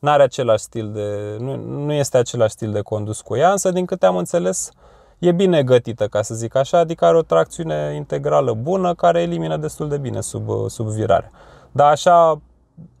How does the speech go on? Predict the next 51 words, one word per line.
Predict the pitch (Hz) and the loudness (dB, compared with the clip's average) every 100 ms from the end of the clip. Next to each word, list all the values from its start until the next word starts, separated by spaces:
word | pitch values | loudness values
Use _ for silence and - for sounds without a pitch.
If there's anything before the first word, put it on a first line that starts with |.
| 147 147 | -16 -10
în | 160 165 | -8 -2
prezent, | 170 165 151 180 | 2 4 4 2
motorul | 170 165 175 165 | 2 0 0 0
meu | 165 | -2
de | 156 | -2
suflet | 151 165 - 156 | -4 -6 -4 -2
de | 147 | 2
la | 147 | 4
B | 139 | 4
M | 143 147 | 0 -2
W | |
este | 165 - 156 | -2 -2 -4
B | 151 | -4
cincizeci | 147 - 135 135 | -6 -6 -6 -6
și | - | -4
opt. | - - _ | -6 -8 _
E | - | 0
un | 151 | 0
șase | 143 151 - | 0 -2 -2
cilindri | 127 - 131 135 120 110 107 | -6 -6 -4 -4 -4 -4 -6
foarte | - 143 127 110 | 2 2 2 -2
bun. | 104 107 156 - _ _ _ _ _ _ _ _ _ _ _ _ _ _ _ _ | -6 -6 -8 -12 _ _ _ _ _ _ _ _ _ _ _ _ _ _ _ _
Ai, | - 202 175 - _ _ _ _ _ _ - | 2 4 2 -2 _ _ _ _ _ _ -8
exceptând, | 131 180 - 202 220 208 | -4 -2 0 0 0 0
nu | 185 | 2
vorbim | 185 170 165 | 2 2 2
de | 147 | 0
impozite, | 123 120 113 101 101 123 | 0 0 -2 -2 -2 -4
zic | 160 185 | -4 -4
pur | 185 | -6
și | 180 | -4
simplu | 180 170 123 | -4 -4 -2
de | 117 | -2
ce | 120 135 | -2 -4
ți | - | -6
oferă | 127 135 | 0 0
motorul | 127 127 - 127 117 | 2 -2 -2 0 4
ăla. | 95 | 4
Adică | 110 113 | 2 -2
vine | 131 156 151 | -4 -2 -4
stoc | 139 - 156 - | -4 0 0 0
cu | - | -10
puteri | 131 139 - 147 127 | -10 -10 -2 -2 0
de, | 120 117 117 | -4 -6 -4
în | 120 117 120 117 | -4 -4 -4 -4
jurul | 127 127 | 0 4
a | 117 | 4
patru | - 127 117 | 4 2 0
sute | - 110 | -8 -6
de | 101 | -4
cai | 101 - 110 196 | -4 -2 -2 -2